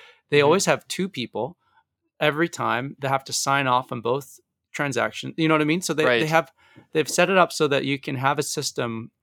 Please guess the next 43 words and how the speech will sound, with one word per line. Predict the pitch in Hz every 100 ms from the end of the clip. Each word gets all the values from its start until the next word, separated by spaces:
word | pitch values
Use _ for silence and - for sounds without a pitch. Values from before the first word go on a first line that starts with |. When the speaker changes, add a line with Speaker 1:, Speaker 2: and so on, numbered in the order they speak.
| _
Speaker 1:
where | - 127 127 123 120 - - -
trust | - 151 147 -
is | 127 - -
built | 143 139 - -
into | 180 180 - 92
it. | - - - _ _ _ - -
And | 151
I | 143
think | 127
Speaker 2:
Yes. | 180 -
Speaker 1:
that's, | 143 139 - - -
like, | 143 135 -
a | 143
really | 127 147 139
good | 123 131 -
thing. | 160 131 123
And, | 127
and | 139 131 127 _ _ _ _ _ _ -
it's | 143 -
sort | 175
of | 165
like, | 143 135
okay, | 131 143 131
if | -
I, | 139 139 143 143 _ -
um, | 139 131 123 120 120 135 _ _ _ _ _ _ _ _ -
oh, | 151 131
what's | 151 -
another | 156 143 135
example? | 123 127 131 117 113
Like, | 131
the | 143
Roman | 160 190 147
Empire | 143 131 104 104
was | 113
built | - 123 120
on | 107
this, | 104
by | - 107
the | 98
way. | 95 127
Like, | 127 135
they, | 151 143